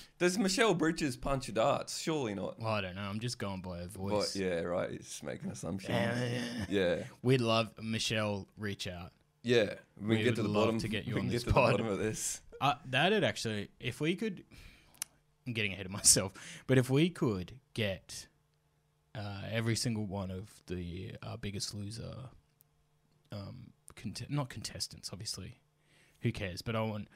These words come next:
Speaker 2: I want Shannon Ponton.
Speaker 1: Yeah.
Speaker 2: I want, what was it, the Commando? Do
Speaker 1: He
Speaker 2: you remember
Speaker 1: wasn't
Speaker 2: the
Speaker 1: on
Speaker 2: Comman-
Speaker 1: it. The Commando was just like a, oh, you wanna get the trainers
Speaker 2: The
Speaker 1: on.
Speaker 2: trainers.
Speaker 1: Yeah,
Speaker 2: Yeah,
Speaker 1: right.
Speaker 2: yeah, yeah, the trainers.
Speaker 1: What
Speaker 2: Not,
Speaker 1: about we
Speaker 2: not
Speaker 1: get
Speaker 2: the, I, I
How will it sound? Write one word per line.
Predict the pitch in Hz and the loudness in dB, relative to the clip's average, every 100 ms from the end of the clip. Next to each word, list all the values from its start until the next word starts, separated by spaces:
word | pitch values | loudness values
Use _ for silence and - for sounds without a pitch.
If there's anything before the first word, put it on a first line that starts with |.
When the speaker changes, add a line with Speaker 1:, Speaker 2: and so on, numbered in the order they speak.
| - - - | -20 -20 -6
Speaker 2:
I | 117 | 0
want | 120 113 | 2 2
Shannon | - 117 110 107 - | 2 2 0 0 -2
Ponton. | - 110 107 104 95 - _ _ _ _ _ _ _ | -2 -4 -6 -8 -12 -18 _ _ _ _ _ _ _
Speaker 1:
Yeah. | - 104 104 - | -6 -2 -2 -2
Speaker 2:
I | 120 | 0
want, | 113 110 - _ | 0 0 -6 _
what | 120 120 | -8 -4
was | 117 | -4
it, | 110 | -6
the | 107 | -6
Commando? | 113 104 107 107 92 | -4 -2 -2 -2 -4
Do | 78 - - - _ _ _ _ _ - | -10 -14 -20 -20 _ _ _ _ _ -4
Speaker 1:
He | 123 | 0
Speaker 2:
you | |
remember | 117 | 2
Speaker 1:
wasn't | 123 101 | 4 2
Speaker 2:
the | 107 | 2
Speaker 1:
on | |
Speaker 2:
Comman- | - | 2
Speaker 1:
it. | 110 - | 0 -6
The | 120 | -8
Commando | - 156 165 175 120 | -4 -4 -2 -2 0
was | 101 - | -2 -6
just | 101 - | -8 -4
like | 90 95 | -6 -6
a, | 76 - - _ _ _ _ | -8 -10 -14 _ _ _ _
oh, | 113 | 0
you | 131 139 | 2 2
wanna | 117 | 0
get | 104 104 | -2 -4
the | 95 | -6
trainers | - 101 117 107 95 | -4 -2 -2 -2 4
Speaker 2:
The | 120 | 6
Speaker 1:
on. | |
Speaker 2:
trainers. | - 208 196 95 113 107 | 10 12 12 8 4 8
Speaker 1:
Yeah, | 202 | 10
Speaker 2:
Yeah, | |
Speaker 1:
right. | 180 | 10
Speaker 2:
yeah, | 170 156 139 | 10 8 6
yeah, | |
the | 101 | 4
trainers. | - 127 92 78 - | 0 0 -2 -6 4
Speaker 1:
What | 151 | 8
Speaker 2:
Not, | 196 | 10
Speaker 1:
about | 196 165 | 10 8
we | 143 | 6
Speaker 2:
not | 135 | 4
Speaker 1:
get | 139 143 - | 4 4 0
Speaker 2:
the, | |
I, | 123 127 | 0 0
I | 131 | -2